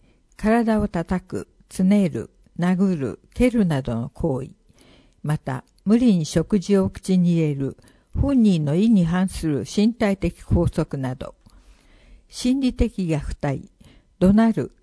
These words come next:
罵る、無視する、子供扱いをするなど。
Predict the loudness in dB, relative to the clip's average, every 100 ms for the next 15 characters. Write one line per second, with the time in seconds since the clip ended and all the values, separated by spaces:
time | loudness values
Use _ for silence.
0 | -2 2 4 2 0 -2 -2 -8 _ 0
1 | 0 -2 -4 -4 -4 -8 -12 -20 -18 0
2 | 4 4 4 2 0 -4 -2 -2 -2 -4
3 | -2 -2 -2 -4 -8